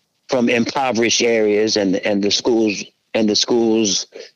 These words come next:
uh, were impoverished too. And I recognized that this song that I had written,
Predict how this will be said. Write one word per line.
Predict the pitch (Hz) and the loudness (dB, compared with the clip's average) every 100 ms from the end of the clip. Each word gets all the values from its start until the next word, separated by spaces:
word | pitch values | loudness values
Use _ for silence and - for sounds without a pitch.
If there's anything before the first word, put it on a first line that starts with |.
| _ _ _ _ 113 | _ _ _ _ -4
uh, | 107 98 - | -2 -2 -2
were | 107 117 117 | 0 0 0
impoverished | 120 110 - 127 110 110 101 - | 0 -2 -2 -2 0 0 2 0
too. | - 151 90 80 - _ _ _ _ _ _ | 0 0 0 -4 -12 _ _ _ _ _ _
And | 143 | -2
I | 143 | 0
recognized | 139 175 262 196 151 123 110 | 0 0 2 2 2 0 0
that | 120 120 | 0 0
this | 151 | 2
song | - 175 185 170 | 2 2 2 2
that | 147 | 2
I | 131 | 0
had | 123 | 0
written, | 110 123 127 113 107 | 2 0 0 0 0